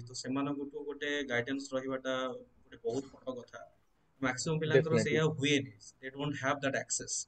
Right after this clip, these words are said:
Speaker 1: ତ
Speaker 2: True,
Speaker 1: ମୋର
Speaker 2: true।
Speaker 1: ରିକ୍ୱେଷ୍ଟ ରହିବ that, ଅ, ଅଳ୍ପ ସମୟ କାଢ଼ିବେ ବିଜି ସେଡ୍ୟୁଲ,
Speaker 2: Sure।
Speaker 1: ଆ, ଟିକେ
Speaker 2: Sure।
Speaker 1: ଗାଇଡ୍ କରିବେ ମଝିରେ ମଝିରେ। I feel that ଯେ ସେଟା ନିହାତି ଦରକାର।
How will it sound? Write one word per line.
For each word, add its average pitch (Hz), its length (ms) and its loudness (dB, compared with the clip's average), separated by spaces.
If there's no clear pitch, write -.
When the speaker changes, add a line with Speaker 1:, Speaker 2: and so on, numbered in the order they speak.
Speaker 1:
ତ 139 60 4
Speaker 2:
True, 117 120 6
Speaker 1:
ମୋର 131 280 -2
Speaker 2:
true। 156 220 4
Speaker 1:
ରିକ୍ୱେଷ୍ଟ 143 100 -6
ରହିବ 135 320 -2
that, 127 300 -4
ଅ, 127 120 -2
ଅଳ୍ପ 123 320 -4
ସମୟ 131 340 -2
କାଢ଼ିବେ 123 380 -6
ବିଜି 113 240 -12
ସେଡ୍ୟୁଲ, 117 420 -8
Speaker 2:
Sure। 113 140 6
Speaker 1:
ଆ, 110 140 -4
ଟିକେ 120 240 4
Speaker 2:
Sure। 110 120 8
Speaker 1:
ଗାଇଡ୍ 107 240 -6
କରିବେ 123 300 0
ମଝିରେ 117 320 -2
ମଝିରେ। 117 320 -4
I 117 200 -4
feel 117 260 -6
that 113 400 -6
ଯେ 113 220 -2
ସେଟା 113 260 -8
ନିହାତି 110 340 -2
ଦରକାର। 110 400 -14